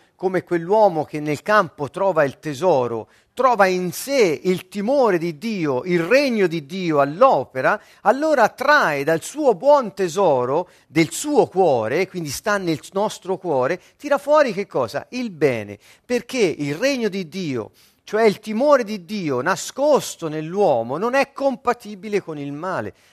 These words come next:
Lo vedremo dopo. Dunque c'è qualcosa che Dio ci sta dicendo.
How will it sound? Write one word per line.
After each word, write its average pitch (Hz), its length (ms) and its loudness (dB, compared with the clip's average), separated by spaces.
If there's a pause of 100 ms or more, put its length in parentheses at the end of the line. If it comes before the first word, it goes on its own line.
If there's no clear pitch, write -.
Lo 185 140 -2
vedremo 202 420 -2
dopo. 180 380 0 (260)
Dunque 240 380 -2
c'è 226 200 -6
qualcosa 247 600 2
che 185 180 -2
Dio 233 180 -8
ci 214 140 -10
sta 202 220 -4
dicendo. 139 720 -8